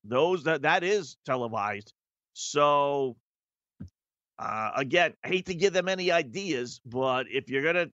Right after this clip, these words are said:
you know, kneel for the national anthem, I don't know why they would be standing for God Bless America. And then, then what are you gonna do? Then, then we're gonna have it twice? Really? Wow.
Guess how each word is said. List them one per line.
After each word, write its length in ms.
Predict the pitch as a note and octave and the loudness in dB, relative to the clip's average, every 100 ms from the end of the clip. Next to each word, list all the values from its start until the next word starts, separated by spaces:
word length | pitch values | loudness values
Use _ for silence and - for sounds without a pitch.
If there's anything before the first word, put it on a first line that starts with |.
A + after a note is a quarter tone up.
| - | -8
you 140 | D#3+ | -6
know, 100 | D#3 | -4
kneel 320 | D#3 E3 F#3 | -2 0 0
for 120 | D#3+ D#3+ | 0 -2
the 100 | E3+ | 2
national 420 | F3+ F3 D#3+ E3+ | 0 0 -2 0
anthem, 360 | F#3 E3 C3+ | -2 -2 0
I 100 | A#2+ | 2
don't 120 | D3 D#3 | 2 2
know 80 | |
why 240 | D3+ D#3 D#3+ | 2 2 2
they 80 | D#3 | 0
would 160 | D#3 | -2
be 100 | C#3+ | -4
standing 520 | C3+ - E3 F3 C#3 | -6 -2 0 0 -4
for 120 | G#2+ B2 | -6 2
God 260 | C3+ C#3 | 4 4
Bless 260 | C3+ C#3 C3+ | 2 -2 -4
America. 480 | B2+ C#3 C3 - E2 | -2 0 0 -4 -8
And 120 | A2 | -4
then, 180 | B2+ B2 | -2 0
then 180 | C#3 C#3 | -2 0
what 140 | A#2 | -4
are 60 | F#2+ | -6
you 100 | F#2 | -8
gonna 160 | F2 | -10
do? 220 | F2+ D#2+ F2 | -10 -12 -8
Then, 160 | A#2+ | -6
then 180 | B2 C#3 | -4 -4
we're 60 | C#3+ | -2
gonna 140 | C#3 | 0
have 140 | C#3 | -2
it 80 | A2 | -4
twice? 600 | - A2+ C3+ A3 - - _ _ _ _ | -6 0 2 0 -6 -14 _ _ _ _
Really? 440 | A2 E3 A#3 A#3+ D3+ _ _ _ _ _ | -4 0 0 0 -6 _ _ _ _ _
Wow. 520 | - G#2+ G#2 F#2 D#2+ | -2 0 2 0 -6